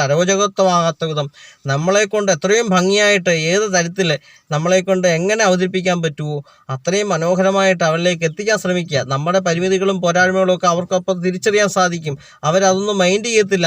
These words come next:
മൈൻഡ് ചെയ്യാൻ നമ്മളെ പ്രോത്സാഹിപ്പിക്കും, നമ്മളെ സ്നേഹിക്കും, നമ്മുടെ വീഡിയോ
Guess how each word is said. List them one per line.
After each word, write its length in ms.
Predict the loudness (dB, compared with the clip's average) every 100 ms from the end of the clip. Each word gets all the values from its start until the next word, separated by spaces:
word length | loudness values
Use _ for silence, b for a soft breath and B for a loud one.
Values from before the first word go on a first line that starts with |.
| 0
മൈൻഡ് 240 | -2 0 2
ചെയ്യാൻ 140 | 2 0
നമ്മളെ 220 | 0 -2 -2
പ്രോത്സാഹിപ്പിക്കും, 760 | -2 0 0 0 -2 -6 -6 -10 B B -6
നമ്മളെ 240 | -2 -2 -2
സ്നേഹിക്കും, 480 | 0 0 0 -4 -10 b b -4
നമ്മുടെ 240 | -2 -2 -2
വീഡിയോ 220 | 0